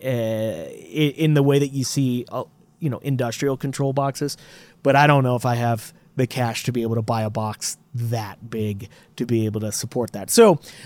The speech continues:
I think my concession with all of that is I'm going to loom all of my wiring as best as I can and tuck it away. It may be more exposed than I was originally hoping for, but I think I can still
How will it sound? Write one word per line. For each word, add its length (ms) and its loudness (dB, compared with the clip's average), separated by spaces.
I 80 4
think 320 2
my 300 4
concession 760 2
with 140 2
all 180 4
of 80 0
that 180 2
is 120 0
I'm 80 0
going 260 0
to 220 0
loom 680 4
all 240 4
of 140 2
my 220 4
wiring 580 4
as 160 -2
best 260 -2
as 140 0
I 80 2
can 260 0
and 220 -8
tuck 240 -6
it 80 -2
away. 380 -6
It 80 4
may 220 8
be 340 4
more 300 4
exposed 760 4
than 420 2
I 60 0
was 180 -2
originally 440 -2
hoping 340 -4
for, 240 -4
but 300 -2
I 60 -2
think 140 4
I 60 4
can 120 0
still 360 4